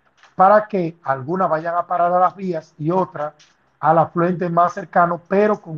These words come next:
el tratamiento debido y el mantenimiento debido.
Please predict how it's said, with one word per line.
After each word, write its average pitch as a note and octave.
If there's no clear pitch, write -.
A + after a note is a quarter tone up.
el C#3+
tratamiento D#3
debido C#3+
y C3+
el C#3
mantenimiento C3+
debido. A#2